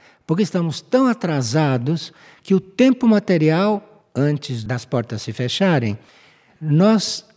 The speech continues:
não temos ideia do quanto temos ainda que trabalhar.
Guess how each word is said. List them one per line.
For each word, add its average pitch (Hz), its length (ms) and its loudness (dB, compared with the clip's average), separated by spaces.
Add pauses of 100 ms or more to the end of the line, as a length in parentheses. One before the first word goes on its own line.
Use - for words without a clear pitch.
não 190 300 2
temos 233 460 0
ideia 214 580 0 (380)
do 175 280 -2 (140)
quanto 240 560 2
temos 214 460 4
ainda 202 340 2
que 190 140 -2
trabalhar. 135 680 -2